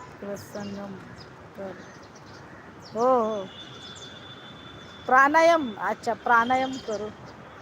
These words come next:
इथं लोक तोंडाकडे बघतील. प्राणायाम करत बसले. फक्त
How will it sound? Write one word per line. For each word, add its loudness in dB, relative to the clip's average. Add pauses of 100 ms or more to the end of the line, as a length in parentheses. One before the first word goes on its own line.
(1700)
इथं 6
लोक 6
तोंडाकडे 6
बघतील. -2 (1000)
प्राणायाम 0
करत -2
बसले. -8
फक्त -2